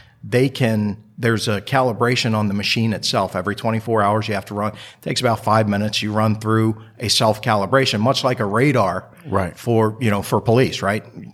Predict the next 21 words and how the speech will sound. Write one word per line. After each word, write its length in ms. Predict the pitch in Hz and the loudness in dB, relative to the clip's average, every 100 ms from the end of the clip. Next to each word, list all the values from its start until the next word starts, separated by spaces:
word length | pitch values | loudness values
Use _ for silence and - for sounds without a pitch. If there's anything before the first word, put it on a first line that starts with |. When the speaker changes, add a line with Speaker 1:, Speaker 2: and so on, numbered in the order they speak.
| _ - | _ -6
Speaker 1:
You 80 | |
go 160 | 113 107 | 0 0
to 60 | - | 0
co-, 200 | - 120 | -6 -4
traffic 460 | - 117 113 113 | 0 2 2 -2
court 240 | - 135 104 | 0 0 0
and 120 | 104 | -4
then 120 | 101 | -2
the, 180 | 95 98 - _ | -4 -8 -18 _
they 80 | - | 0
wanna 160 | 107 107 | 2 4
know, 120 | 110 | 4
"When's 180 | 127 123 | 4 4
the 40 | |
last 220 | 127 117 | 4 4
time 160 | 127 110 | 2 2
you 80 | 101 | 2
calibrated 500 | 110 104 107 98 92 | 2 2 2 0 -2
your 120 | 98 | 0
radar 260 | 110 95 | 0 0
gun?" 180 | 92 95 | -4 -10